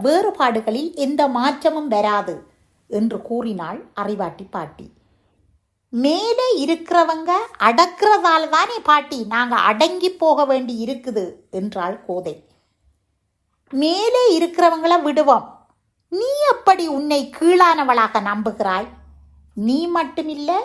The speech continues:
உன்னை சேர்ந்தவங்க எல்லோருமே அப்படித்தானே நம்புறாங்க"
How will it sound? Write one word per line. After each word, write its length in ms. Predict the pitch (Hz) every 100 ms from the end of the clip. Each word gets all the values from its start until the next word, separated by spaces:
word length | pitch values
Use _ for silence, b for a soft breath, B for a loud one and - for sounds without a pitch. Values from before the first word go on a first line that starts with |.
| -
உன்னை 420 | 240 220 233 208 -
சேர்ந்தவங்க 720 | 233 262 320 320 311 311 311
எல்லோருமே 800 | 175 185 254 311 381 370 320 392
அப்படித்தானே 720 | 571 339 - 392 381 311 226 202
நம்புறாங்க" 580 | 220 233 240 170 147